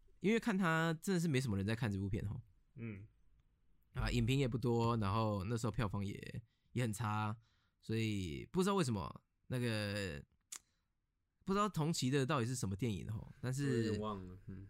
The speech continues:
Speaker 1: 如果大家连那个，连什么，好，我，干，我又想举，举万美-，漫威电影了，可恶。
Speaker 2: 好，你讲，讲，讲。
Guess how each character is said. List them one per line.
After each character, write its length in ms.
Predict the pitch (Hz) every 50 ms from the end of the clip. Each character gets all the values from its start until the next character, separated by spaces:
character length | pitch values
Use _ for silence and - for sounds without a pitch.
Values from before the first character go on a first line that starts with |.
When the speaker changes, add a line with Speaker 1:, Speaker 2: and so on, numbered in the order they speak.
| - -
Speaker 1:
如 100 | 143 156
果 180 | 170 160 143
大 180 | 131 - - 147
家 220 | 147 147 147 151 143
连 380 | 135 117 110 104 107 110 113
那 80 | 120 120
个， 480 | 107 110 101 92 78 69 60 60 58 - - - - - - - - - - - - - - - - - - - - - - - - - - -
连 320 | - 120 123 127 139 135 - - - - - - - - - - - - - - - -
什 200 | - - - 113
么， 300 | 104 107 107 107 107 95 - - - - - - - - - - -
好， 140 | - - 104
我， 200 | 101 101 101 - 143 - - -
干， 180 | - 110 104 101
我 80 | 104
又 80 | 110 135
想 160 | 131 131 117
举， 160 | 113 117 92 - -
举 140 | - 92
万 140 | 98 110 107
美-， 200 | 107 107 101 - - -
漫 180 | - 120 117 107
威 140 | 107 107 104
电 160 | - 101 92
影 80 | - -
了， 60 | - -
可 120 | - - -
恶。 140 | 101 101 113 - - - -
Speaker 2:
好， 160 | 113 113 120
你 180 | 123 123 120 117
讲， 240 | 117 113 110 110
讲， 220 | 107 107 104 98 98
讲。 200 | 98 98 107